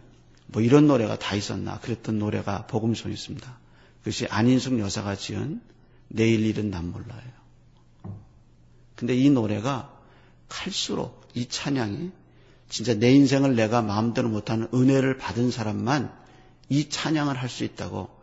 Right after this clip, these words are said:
제가 믿었어요. 우리가 살아야 할 인생은 내 인생을 내가 마음대로 하는 인생이 아니라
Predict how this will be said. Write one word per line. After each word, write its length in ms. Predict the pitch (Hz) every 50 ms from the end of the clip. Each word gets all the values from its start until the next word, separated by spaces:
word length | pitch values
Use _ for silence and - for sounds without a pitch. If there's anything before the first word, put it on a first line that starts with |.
| - - _ -
제가 220 | - 87 87 87
믿었어요. 480 | 87 95 107 101 - 90 - - - - - - - - - - _ - - - - - - _ - _ - _ - - - - - - -
우리가 300 | - 120 127 143 135 143
살아야 440 | 135 - - - 165 156 147 143 143
할 240 | 139 135 135 131 -
인생은 640 | 120 120 120 107 113 104 104 131 151 143 - - - - - - - - - - - - - - - - - - - -
내 140 | - 120 123
인생을 400 | 139 139 127 135 127 131 127 120
내가 200 | 120 120 120 117
마음대로 480 | 110 110 113 123 135 135 143 135 131
하는 300 | 127 123 120 120 120 117 -
인생이 500 | 110 113 113 104 107 107 104 107 107 101 -
아니라 500 | 92 92 98 98 - 117 117 98 -